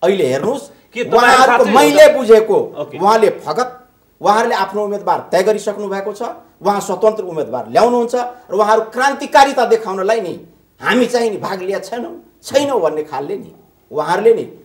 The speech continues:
Speaker 1: मधेसलाई धोका दिन खोज्दै हुनुहुन्छ। कुनै पनि हालतमा मधेसी जनता अहिलेसम्म भनिरहेछन्, "डिभाइड भएर नआऊ, सँगै आऊ, हामी त्यसलाई गम्भीरता साथ लिएका
Speaker 2: यो
Speaker 1: छौँ।"
Speaker 2: प्रश्न गरौँ न।
Speaker 1: मधेसी
Speaker 2: अ,
Speaker 1: जनता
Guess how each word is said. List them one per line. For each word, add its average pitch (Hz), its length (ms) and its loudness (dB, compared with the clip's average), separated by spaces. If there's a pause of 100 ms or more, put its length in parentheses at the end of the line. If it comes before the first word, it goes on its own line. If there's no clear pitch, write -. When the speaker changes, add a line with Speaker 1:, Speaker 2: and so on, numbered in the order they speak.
(100)
Speaker 1:
मधेसलाई 240 560 2
धोका 175 280 -4
दिन 147 180 -10
खोज्दै 110 300 -14
हुनुहुन्छ। 98 300 -20 (580)
कुनै 320 320 4
पनि 262 240 2
हालतमा 160 360 -4
मधेसी 220 400 -4
जनता 220 260 -6
अहिलेसम्म 226 520 -4
भनिरहेछन्, 151 460 -4 (300)
"डिभाइड 214 480 0
भएर 180 220 -2
नआऊ, 98 240 -14 (600)
सँगै 226 440 -2
आऊ, 135 180 0 (420)
हामी 226 260 -2
त्यसलाई 214 220 -2
गम्भीरता 160 460 -4
साथ - 300 -14
लिएका 107 120 -10
Speaker 2:
यो 254 60 -6
Speaker 1:
छौँ।" - 80 -8
Speaker 2:
प्रश्न 233 260 -2
गरौँ 208 140 2
न। 220 60 2
Speaker 1:
मधेसी 285 440 2
Speaker 2:
अ, 302 80 -2
Speaker 1:
जनता 277 520 4